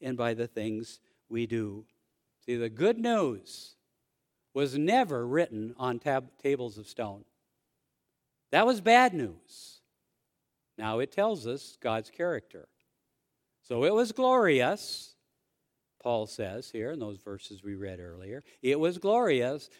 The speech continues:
but something much more glorious. That was the bad news. The good news, the great news is Jesus came and died so that we can have our sins forgiven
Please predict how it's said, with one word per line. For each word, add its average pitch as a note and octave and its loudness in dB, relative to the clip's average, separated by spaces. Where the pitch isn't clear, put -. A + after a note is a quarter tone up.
but C3+ 2
something C#3+ -2
much A#3+ 4
more C#3+ 0
glorious. A2 -4
That B3 0
was G3 -2
the A#2 -4
bad F3+ 2
news. B2+ -2
The B2+ -2
good G3 6
news, B2 0
the C3+ -2
great D3 2
news A2+ -2
is A2 -6
Jesus C#3 2
came A3+ -2
and A#2+ -4
died D3 2
so C3+ -2
that B2+ -2
we F#3 -2
can G3+ -2
have C#3 2
our D3+ 0
sins B2 -6
forgiven D3 -2